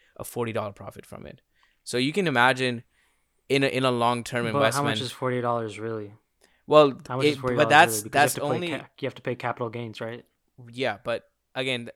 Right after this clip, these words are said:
Speaker 1: I only put in hundred dollars. Obviously, if you're putting a lot more money in it, if you're putting
Speaker 2: <laughs>
Speaker 1: a thousand dollars in, then you're actually, you know, you,
Speaker 2: Yeah.
Speaker 1: you're just gonna pr-, pretty much end up making another four hundred dollars, which is, which is pretty crazy. And there's a lot of people that take those risks. Um, and I think,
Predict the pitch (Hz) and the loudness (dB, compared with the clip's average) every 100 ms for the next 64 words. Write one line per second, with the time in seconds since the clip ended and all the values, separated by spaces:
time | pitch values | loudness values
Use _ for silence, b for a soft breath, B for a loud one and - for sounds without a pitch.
0 | - 123 131 135 135 123 120 113 107 104 | -8 -6 -6 -8 -8 -8 -8 -10 -8 -10
1 | - - 110 117 117 127 117 110 - 120 | -14 -14 -10 -8 -10 -10 -10 -10 -16 -16
2 | 110 - 113 101 101 101 101 120 117 101 | -16 -12 -10 -4 -4 -4 -6 -6 -6 -8
3 | 98 95 127 135 127 117 104 131 120 104 | -10 -12 -12 -6 -4 -2 0 -2 -2 -8
4 | 101 98 - b b b b 113 113 110 | -10 -14 -18 b b b b -8 -4 -2
5 | 98 110 - 110 107 104 107 113 120 120 | -2 -2 -4 -10 -8 -8 -8 -8 -8 -10
6 | 113 117 123 120 - 123 110 - - - | -8 -6 -4 -4 -4 -2 -2 -6 -20 -20
7 | - - 131 123 - 117 113 110 110 113 | -16 -8 -4 -4 -4 -6 -4 -6 -8 -12
8 | - - 117 110 107 120 113 104 107 - | -16 -10 -8 -6 -8 -8 -8 -8 -12 -14
9 | - - 131 147 131 _ 139 135 - 139 | -16 -12 -10 -10 -12 _ -12 -10 -6 -8
10 | - 117 113 107 - B B B 135 190 | -4 -6 -6 -10 -16 B B B -2 2
11 | 139 120 - 117 110 110 104 _ - 113 | 2 2 0 -8 -6 -6 -6 _ -12 -12
12 | 107 107 - 107 104 - _ - 110 104 | -8 -10 -10 -10 -10 -12 _ -14 -10 -10
13 | 101 - _ b b b b 135 143 202 | -12 -20 _ b b b b 0 2 0
14 | 202 | -2